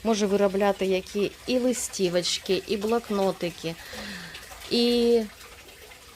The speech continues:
такі шедевральні картиночки. Може, з ваших орхідей, може, там ще якихось.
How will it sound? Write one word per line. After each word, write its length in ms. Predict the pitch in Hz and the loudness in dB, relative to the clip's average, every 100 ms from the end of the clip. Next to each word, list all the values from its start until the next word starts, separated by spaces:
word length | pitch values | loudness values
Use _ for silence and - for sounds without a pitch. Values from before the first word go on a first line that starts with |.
| - - - - - - - - - - - - - | -20 -20 -20 -18 -18 -18 -18 -20 -20 -20 -20 -20 -10
такі 200 | 190 196 | -8 -4
шедевральні 600 | 196 202 196 202 202 196 | -2 0 2 2 2 0
картиночки. 840 | 185 208 196 214 185 160 - 170 175 - - - - | -2 -2 -2 0 0 -2 -6 -6 -6 -8 -18 -16 0
Може, 280 | 220 233 233 | 2 4 4
з 80 | 208 | 6
ваших 520 | 208 208 - 202 - | 6 6 4 -4 -4
орхідей, 600 | 196 - 202 170 208 208 | -4 -4 -6 -2 0 2
може, 320 | 202 202 208 | 0 0 0
там 220 | 214 208 | 0 0
ще 340 | 202 - 220 208 | 0 0 2 4
якихось. 720 | 196 190 190 185 185 - | 2 -2 -6 -6 -6 -8